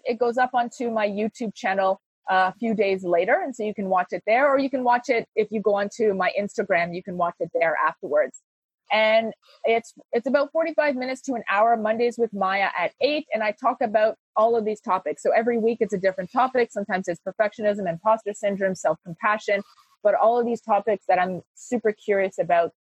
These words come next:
um, people can learn more. And you can, uh, the book is called Hey Lady, Stop Apologizing.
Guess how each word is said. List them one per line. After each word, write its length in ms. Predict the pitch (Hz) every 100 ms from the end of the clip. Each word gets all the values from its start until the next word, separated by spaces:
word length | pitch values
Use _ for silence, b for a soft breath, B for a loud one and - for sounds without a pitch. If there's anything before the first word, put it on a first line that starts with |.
| _ _ 170
um, 340 | 170 170 170 - _
people 240 | 226 202 196
can 160 | 190
learn 240 | 185 185 180
more. 340 | 180 233 381 - _ _ _ -
And 140 | 269
you 100 | 302
can, 300 | 311 294 269 -
uh, 220 | 240 240
the 160 | 233 214
book 200 | 277 285
is 120 | 269
called 240 | - 247 247
Hey 120 | 233
Lady, 280 | 233 220 226
Stop 240 | - 208
Apologizing. 880 | 196 - 285 302 277 269 269 269